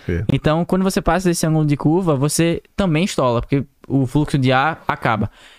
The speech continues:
Speaker 2: Então, você cai em, em faca, e ele já tava abaixo, ele começa a cair em faca, até ele conseguir recuperar,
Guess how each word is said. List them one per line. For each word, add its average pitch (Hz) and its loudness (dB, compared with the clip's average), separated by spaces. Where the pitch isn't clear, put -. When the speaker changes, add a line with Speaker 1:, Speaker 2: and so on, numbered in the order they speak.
Speaker 2:
Então, 170 0
você - 2
cai 185 2
em, 226 2
em 233 -2
faca, 180 -2
e 127 2
ele 135 0
já 143 2
tava 147 0
abaixo, 135 0
ele - -6
começa 160 0
a - -14
cair 156 0
em 170 0
faca, 185 -4
até 185 -2
ele - 0
conseguir 202 0
recuperar, 208 0